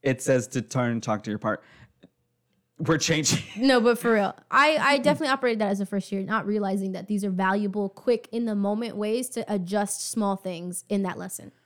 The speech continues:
Speaker 1: So are you saying that when you identify <laughs> said misconceptions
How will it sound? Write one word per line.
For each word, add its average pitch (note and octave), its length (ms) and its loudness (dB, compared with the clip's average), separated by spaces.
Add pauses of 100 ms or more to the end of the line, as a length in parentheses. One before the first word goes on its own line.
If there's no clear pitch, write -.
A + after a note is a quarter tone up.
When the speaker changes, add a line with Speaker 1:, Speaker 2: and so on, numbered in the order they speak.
Speaker 1:
So - 420 -2 (600)
are F3 200 4
you E3 160 2
saying G#2 500 -2 (1200)
that A#2+ 300 -2
when C#3+ 360 0
you B2 360 0
identify A#2 880 -2 (340)
<laughs> - 340 -20
said A#2+ 380 -2
misconceptions B2+ 1120 -2